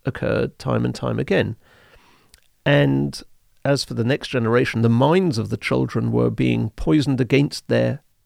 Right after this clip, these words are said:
parents, especially by the ridicule of the gutter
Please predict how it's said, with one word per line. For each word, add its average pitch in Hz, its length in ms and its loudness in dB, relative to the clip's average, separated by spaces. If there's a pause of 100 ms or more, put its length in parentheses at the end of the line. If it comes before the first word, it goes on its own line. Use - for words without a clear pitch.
parents, 113 640 -8 (520)
especially - 800 -6
by 117 300 -2
the 117 340 -4
ridicule 127 960 -4 (160)
of 117 220 -6
the - 180 -12
gutter - 480 -6